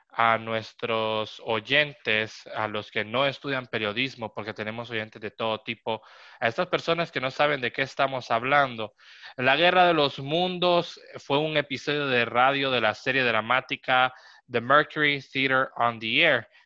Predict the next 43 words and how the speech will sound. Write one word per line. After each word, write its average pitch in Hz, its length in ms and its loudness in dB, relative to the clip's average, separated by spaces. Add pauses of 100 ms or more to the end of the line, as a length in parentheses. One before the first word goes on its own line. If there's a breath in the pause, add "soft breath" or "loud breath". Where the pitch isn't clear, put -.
(100)
dirigida 139 720 0
y 170 100 -6
narrada 143 580 2
por 123 160 -2
el 113 80 0
actor 160 640 -2 (380 soft breath)
y 143 260 2
director 139 540 0
de 127 100 -2
cine 151 420 -6
Orson 135 440 -2
Welles, 147 260 2
como 156 200 -4
se 131 140 -4
lo 117 80 2
habíamos 113 500 -2
mencionado. 117 720 0 (680 loud breath)
Es 180 180 0
una 185 160 4
adaptación 156 560 2
de 160 60 0
la 151 120 4
novela 135 380 4
La 139 140 4
Guerra 143 300 4
de 131 100 2
los 117 240 -2
Mundos 185 720 -2
de 117 260 0
Ever 147 380 2
George 139 320 -2
Wells 156 440 4
de 123 120 0
mil 139 160 -4
ochocientos 131 520 -6
noventa 120 360 -2
y 180 60 4
ocho. 185 340 0 (680 soft breath)
La 175 120 4
Guerra 240 260 6
de 220 60 8
los 165 200 4
Mundos, 175 600 0